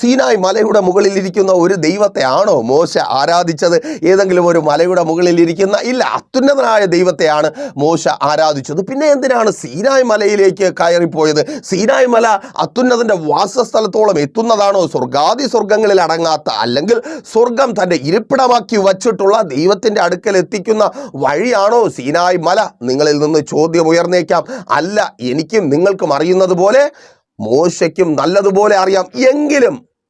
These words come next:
മോശ മുകളിലേക്ക് പോകുന്നുണ്ട്. മുകളിൽ സർവശക്തനായ ദൈവമുണ്ടെന്ന് മോശയ്ക്കറിയാം. ആ മുകളിലേക്ക് തന്നെ എത്തിക്കുവാൻ പറ്റുന്നതിൽ ഏറ്റവും ഉയരമുള്ള, തനിക്ക് മുമ്പിലുള്ള കൊടുമുടി സീനായാണ്. ആ സീനായ് മലയിലേക്ക്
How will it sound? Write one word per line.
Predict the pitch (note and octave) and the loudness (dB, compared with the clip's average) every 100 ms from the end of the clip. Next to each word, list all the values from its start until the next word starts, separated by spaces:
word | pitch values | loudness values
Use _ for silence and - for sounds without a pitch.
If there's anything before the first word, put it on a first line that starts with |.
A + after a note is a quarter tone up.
| _ - C4 | _ -20 -6
മോശ | D#3 A#3 B3 | 0 2 2
മുകളിലേക്ക് | G3+ F3 G#3 C4 D#4+ D#4+ C4 F3+ | -2 0 0 0 2 2 2 0
പോകുന്നുണ്ട്. | F#3 F#3 F3 E3 D3+ C3+ - _ _ _ _ _ _ | 0 0 2 0 0 -2 -4 _ _ _ _ _ _
മുകളിൽ | B2 F3 B3 D#4 D4+ F#3+ B2+ _ _ _ | 0 2 2 2 2 0 -4 _ _ _
സർവശക്തനായ | - F#3+ B3 G#3 G#3+ - G#3 G3+ | -4 0 0 0 -2 0 2 2
ദൈവമുണ്ടെന്ന് | E3 C#3+ G3 B3+ A#3+ F3 F3 F3 | 0 -2 -2 0 0 0 -2 -2
മോശയ്ക്കറിയാം. | D#3 C#3 F#3+ F#3+ F3+ C#3+ C#3+ B2 - - - F3 | -2 0 0 0 -2 -2 0 -2 -6 -12 -20 -2
ആ | F#3 B3+ | 0 2
മുകളിലേക്ക് | A#3+ G#3+ A3+ B3+ C4+ B3+ A#3+ G3 F#3+ D3+ | 2 2 2 2 4 4 4 0 -6 -4
തന്നെ | F#3+ G#3+ | -2 2
എത്തിക്കുവാൻ | G3+ G3 B3+ G#3 A3+ G#3+ | 2 2 -4 0 0 0
പറ്റുന്നതിൽ | G3 F#3+ A3 G#3 G3 F#3 | 0 0 0 0 2 4
ഏറ്റവും | G#3 A3 - A#3 G3+ F#3+ G3 | 4 2 2 2 0 -2 -2
ഉയരമുള്ള, | G#3+ B3+ B3+ G#3 F#3+ F3+ E3+ F3 | 0 2 2 2 2 2 0 -2
തനിക്ക് | F#3 F#3 G3 | -2 -2 0
മുമ്പിലുള്ള | F3 F3 F3+ E3+ D#3+ | 0 2 2 2 0
കൊടുമുടി | - D#3+ F3 F#3 E3 E3 A3+ A#3+ | -2 -2 0 2 0 -2 -6 -16
സീനായാണ്. | - - E3+ F#3 F3 D3 A#2+ C3+ - | -8 -2 0 2 0 0 -2 -4 0
ആ | C4+ C4 | 2 2
സീനായ് | - G#3 G#3+ G3+ F#3+ | -2 -2 0 2 0
മലയിലേക്ക് | D#3 D#3+ F3+ F3 E3 F3 | 0 0 0 0 0 0